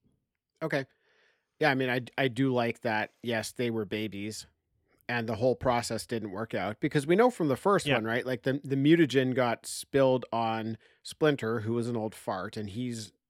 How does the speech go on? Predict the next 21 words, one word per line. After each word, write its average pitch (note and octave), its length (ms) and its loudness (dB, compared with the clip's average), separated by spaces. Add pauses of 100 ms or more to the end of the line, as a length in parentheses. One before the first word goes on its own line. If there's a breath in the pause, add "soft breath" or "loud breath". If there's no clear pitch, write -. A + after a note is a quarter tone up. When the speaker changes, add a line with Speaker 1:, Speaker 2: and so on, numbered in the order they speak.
(100)
Speaker 2:
<laughs> C#3+ 180 -2
Speaker 1:
gro-, C#3+ 220 6
Speaker 2:
Yeah. C3+ 60 2
Speaker 1:
he's C3 280 0
already C#3 300 6
knowledgeable A2 640 0
when G#2+ 120 -6
he A#2+ 400 -4 (540)
i-, - 40 -16 (100)
is A#2 340 -8
changed. - 640 -6
But C3+ 180 2 (720 soft breath)
remember, F#3 560 4
Speaker 2:
Yeah. - 80 -14
Speaker 1:
the A#2+ 80 -8
Turtles, C#3 500 0
it B2 80 -6
took E3+ 200 -2
them D#3 220 4
many E3 220 4
years C#3 640 0